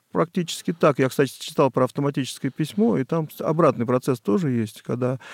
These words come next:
четырёхлетнему ребёнку, Даниловский благовестник, такое есть издательство, вот они книжку выпускали,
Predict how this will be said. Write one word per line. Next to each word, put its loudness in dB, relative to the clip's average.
четырёхлетнему 2
ребёнку, 0
Даниловский 2
благовестник, 4
такое -4
есть -4
издательство, -6
вот -10
они -6
книжку -8
выпускали, -8